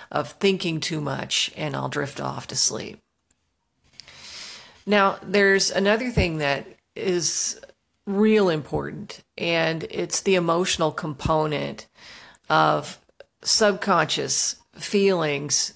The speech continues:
that are tr-, just being shared with consciousness. It, see, what happens is is you go through a hypnagogic state as you go through your sleep cycles. And when that happens, subconscious material, uh, can,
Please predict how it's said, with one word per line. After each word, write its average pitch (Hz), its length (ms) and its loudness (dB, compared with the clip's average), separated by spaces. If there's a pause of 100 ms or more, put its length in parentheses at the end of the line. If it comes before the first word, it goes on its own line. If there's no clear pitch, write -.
that 160 380 2
are 160 140 -4
tr-, - 320 -10
just - 340 -6
being 170 240 0
shared 170 520 2
with 156 180 -4
consciousness. 147 920 -2
It, - 220 -6 (200)
see, - 160 0
what 214 140 4
happens 214 440 0
is 143 540 0 (440)
is 180 200 0
you 190 80 0
go 196 240 4
through 202 180 -2
a 147 60 0
hypnagogic 147 800 0
state 147 320 0
as 139 160 -2
you 147 60 -6
go 151 200 -2
through 156 180 -6
your 139 140 -4
sleep 175 380 0
cycles. 135 460 -2
And 151 100 -4
when 165 120 -4
that 151 140 -2
happens, 185 480 -4
subconscious 196 680 -2
material, 151 640 -4 (420)
uh, 151 240 2
can, 147 460 -8